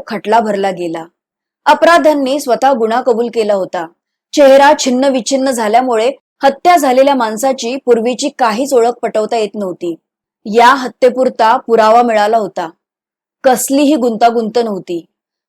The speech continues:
त्यामुळे निकाल सुद्धा लगेच लागला. कोणत्या आरोपीने वार केले हे नीट सिद्ध झाले नाही,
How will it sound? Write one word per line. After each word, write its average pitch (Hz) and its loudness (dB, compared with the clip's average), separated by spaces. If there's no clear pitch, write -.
त्यामुळे 359 4
निकाल 277 4
सुद्धा 233 0
लगेच 233 0
लागला. 175 -4
कोणत्या 339 2
आरोपीने 349 2
वार 269 2
केले 262 -2
हे 302 2
नीट 302 2
सिद्ध 233 -2
झाले 240 2
नाही, 180 -8